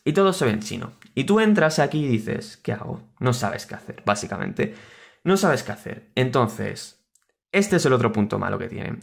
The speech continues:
que tienen una aplicación para manejar lo que es la propia de Xiaomi. De hecho, más prueba que estos, aunque se llamen Z Mate, son de Xiaomi, que esta no hay, y es que funcionan bajo la app de Xiaomi. Pero esta app solo está en chino.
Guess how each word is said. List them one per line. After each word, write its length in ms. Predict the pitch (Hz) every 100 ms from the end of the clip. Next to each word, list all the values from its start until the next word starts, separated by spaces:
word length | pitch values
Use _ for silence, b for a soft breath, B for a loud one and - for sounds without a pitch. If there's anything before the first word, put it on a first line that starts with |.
| -
que 100 | 113
tienen 220 | 113 113
una 80 | 113
aplicación 460 | 107 113 110 135 123
para 160 | 104
manejar 320 | 95 98 117
lo 120 | 110 98
que 60 |
es 40 | 101
la 80 | 98
propia 240 | 101 107
de 40 |
Xiaomi. 420 | 104 113 127 196 226
De 100 | 107
hecho, 160 | 107
más 160 | 104 104
prueba 280 | 110 110 104
que 60 |
estos, 260 | 104 - 104
aunque 200 | 101 104
se 100 | 101
llamen 180 | 101 104
Z 240 | 104 101
Mate, 140 | 107
son 180 | 107 101
de 80 | 101
Xiaomi, 300 | 101 107 107
que 80 | 104
esta 220 | 104 -
no 100 | 107
hay, 140 | 123 - B B -
y 60 |
es 80 | 107
que 100 | 117
funcionan 420 | 110 101 110 110
bajo 220 | 101 98 101
la 80 |
app 140 | 98 113
de 120 | 110
Xiaomi. 440 | 107 120 135 202 B B B B _ _
Pero 100 | 139
esta 240 | 160 165
app 160 | 156 156
solo 240 | - -
está 180 | 101 -
en 60 | 95
chino. 320 | - - -